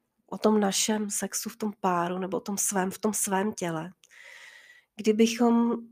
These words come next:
měli v tom tu svobodu a takovou jistotu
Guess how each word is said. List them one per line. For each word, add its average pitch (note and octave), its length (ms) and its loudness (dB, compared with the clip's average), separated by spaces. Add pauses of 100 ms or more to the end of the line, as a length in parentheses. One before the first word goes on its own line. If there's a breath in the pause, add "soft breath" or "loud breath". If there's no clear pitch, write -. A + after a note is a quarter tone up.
(880)
měli A#3 440 10
v A3+ 80 0
tom G#3 180 2
tu A3+ 100 -2
svobodu G#3+ 540 0
a F#3+ 320 -6
takovou G#3+ 280 0
jistotu G#3 800 2